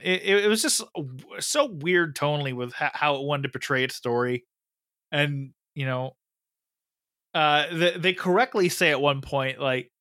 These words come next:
"You're celebrities who are getting paid millions of dollars to be on this movie set. No one wants to hear you complain."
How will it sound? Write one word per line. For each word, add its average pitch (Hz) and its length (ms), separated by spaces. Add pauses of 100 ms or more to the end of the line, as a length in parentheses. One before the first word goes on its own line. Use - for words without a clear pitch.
(440)
"You're 175 240
celebrities 196 640
who 170 120
are 156 100
getting 170 240
paid 160 260
millions 165 300
of 165 120
dollars 165 480
to 143 200
be 135 180
on 147 120
this 151 180
movie 147 300
set. 123 400
No 147 100
one 160 140
wants 147 160
to - 100
hear 135 100
you 135 160
complain." 131 540